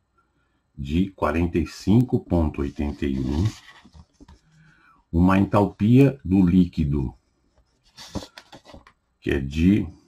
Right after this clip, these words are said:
cento e noventa e um ponto oitenta e um,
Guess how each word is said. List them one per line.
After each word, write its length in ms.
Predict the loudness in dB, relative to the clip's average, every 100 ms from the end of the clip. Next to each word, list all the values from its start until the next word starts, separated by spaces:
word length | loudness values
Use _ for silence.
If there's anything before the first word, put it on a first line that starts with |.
| _ _ _ _ _ _ _ _ _ _ _ -14 -14 _ _ -6 -6
cento 400 | -6 0 4 4
e 40 | 4
noventa 400 | 2 2 -2 -2
e 100 | 0
um 220 | 0 0
ponto 320 | -2 -4 -4
oitenta 400 | -6 -4 -6 -4
e 140 | -4 -2
um, 280 | 2 2